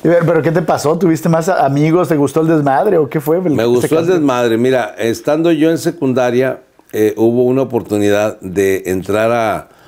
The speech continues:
Speaker 2: un club hípico de, de, de caballos.
Speaker 1: Ujú, ujú.
Speaker 2: En el ejército mexicano había una, un cuartel en Torreón y le daban chance a la población civil que quisiera aprender a montar.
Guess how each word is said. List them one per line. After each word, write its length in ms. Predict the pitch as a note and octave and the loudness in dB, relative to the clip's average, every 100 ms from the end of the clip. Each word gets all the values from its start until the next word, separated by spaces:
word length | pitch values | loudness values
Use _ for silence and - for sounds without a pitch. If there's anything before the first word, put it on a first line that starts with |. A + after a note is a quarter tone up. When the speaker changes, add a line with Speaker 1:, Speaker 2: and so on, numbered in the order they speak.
| - | -8
Speaker 2:
un 120 | A2 | -6
club 300 | G2+ B2 B2 B2 | 0 0 0 -2
hípico 500 | B2 A#2 - G2 F#2 | -4 -4 -4 -2 0
de, 140 | F#2 | 0
de, 720 | - F2+ F#2+ E2+ F2+ F2 F2 | -2 -4 -2 -2 0 0 -2
de 60 | E2 | -2
caballos. 580 | F#2 G#2+ A2 B2+ C#3+ G#3+ | -2 0 0 0 0 -2
Speaker 1:
Ujú, 80 | - | -4
ujú. 80 | - | -4
Speaker 2:
En 140 | G2 G2+ | -2 -2
el 120 | G2 | -2
ejército 500 | F#2+ B2 G#2 C#3 C#3 | -2 -4 -4 -4 -2
mexicano 640 | C3+ G#2+ - B2+ B2 A#2 - - | -2 -4 -4 -2 -2 -4 -8 -6
había 380 | F2+ G2+ A2 | -2 0 0
una, 400 | A2 A2 A2+ A2+ G#2+ | 0 0 0 -2 -4
un 100 | G2+ | -6
cuartel 480 | A#2 G#2+ - G#2+ G#2+ | -4 -4 -4 -4 -2
en 140 | G#2 | -2
Torreón 480 | - G2 G#2 G#2+ G2+ - - - - - - | -2 -2 0 -2 -4 -14 -20 -20 -20 -12 -4
y 80 | |
le 100 | F#2+ | 0
daban 320 | G#2+ B2 C#3+ C3+ | 0 0 0 -2
chance 380 | C#3 C3 B2+ | -2 -2 -2
a 260 | C3+ B2+ G2+ | -2 -2 -2
la 140 | G2+ | -2
población 460 | F#2+ F#2+ G2 G#2 A2+ | -2 0 0 0 -2
civil 500 | F#2+ B2+ B2 A#2 A#2 _ - - _ | 0 2 2 0 -8 _ -20 -20 _
que 160 | - G2 | -6 -4
quisiera 680 | G2 G2 A#2+ C3+ D3 D3+ - - - | -4 -2 0 0 0 -4 -10 -12 -8
aprender 420 | F#2 G#2+ G#2 A2+ | -4 -2 0 0
a 40 | C3 | 0
montar. 540 | B2 F#2+ A#2+ B2 A2+ | -2 -2 -4 -4 -10